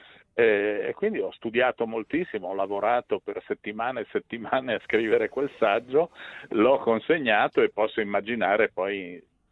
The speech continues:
come si siano trovati i responsabili dell'ufficio edizioni della Scala <laughs> quando hanno capito l'errore. Però devo dire che quel saggio, anche rileggendolo adesso, va benissimo.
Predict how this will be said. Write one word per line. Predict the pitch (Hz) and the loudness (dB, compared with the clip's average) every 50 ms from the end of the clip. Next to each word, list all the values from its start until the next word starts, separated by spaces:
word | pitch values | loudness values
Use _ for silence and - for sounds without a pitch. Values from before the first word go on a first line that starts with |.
| _ _ | _ _
come | - - 110 113 117 113 104 98 98 98 92 - | 0 2 2 2 4 4 2 2 2 0 -4 -8
si | - 92 - | -12 -12 -8
siano | - 101 104 107 95 | -6 -6 -4 -4 -6
trovati | - - 110 110 98 78 80 95 - _ - 98 87 82 82 80 69 80 92 87 _ - - - - - - _ - | -4 -4 -2 0 0 0 -2 -2 -6 _ -4 -4 -2 -2 -4 -6 -6 -8 -10 -12 _ -18 -20 -20 -20 -20 -20 _ -6
i | - 90 | -4 -2
responsabili | 90 92 - - - 101 95 - - 101 95 95 98 95 92 90 | -2 -2 -2 -4 -10 -12 -8 -4 -2 0 0 0 -2 -2 -2 -2
dell'ufficio | 87 87 92 95 92 - - 107 95 90 - - 104 92 90 90 | -4 -6 -8 -10 -14 -12 -12 -12 -12 -10 -8 -6 -4 -4 -4 -4
edizioni | 87 82 85 82 _ - 98 95 95 98 | -6 -8 -12 -14 _ -8 -6 -6 -6 -6
della | 92 92 92 98 95 - | -6 -6 -4 -4 -6 -6
Scala | - - - 107 101 98 98 104 107 | -6 -2 0 2 2 4 4 2 2
<laughs> | - - - | 0 -4 -4
quando | - 117 101 101 | -4 -4 -2 -2
hanno | 98 90 - 110 98 | -2 -2 -2 -6 -4
capito | - - 98 - - 95 87 - 90 | -2 -2 -4 -2 -4 -8 -6 -4 -4
l'errore. | 92 95 92 90 90 92 92 87 87 87 - - - - - _ | -2 -2 -2 -2 -2 -2 -2 -2 -4 -6 -8 -10 -16 -20 -6 _
Però | - 123 156 180 | 2 2 4 4
devo | 147 117 101 101 | 4 4 4 4
dire | 104 113 123 123 120 | 4 4 4 4 4
che | 101 98 92 | 4 2 2
quel | - 98 98 - - | 0 -2 -4 -2 0
saggio, | - 113 120 127 127 113 107 98 92 | 2 2 2 2 0 2 2 2 4
anche | 101 107 107 - - 110 | 2 0 0 0 0 0
rileggendolo | 107 101 101 104 101 101 107 104 107 107 110 104 104 | 2 2 2 0 0 0 -2 0 2 4 4 4 4
adesso, | 101 107 117 139 151 - - 101 98 92 - | 4 4 4 2 2 0 0 0 0 -2 -8
va | - 95 90 98 101 | -10 -2 0 0 2
benissimo. | 92 92 92 92 95 107 123 117 - - - 82 78 82 87 90 | 2 2 0 0 0 0 -2 -4 -6 -8 -10 -10 -8 -8 -10 -10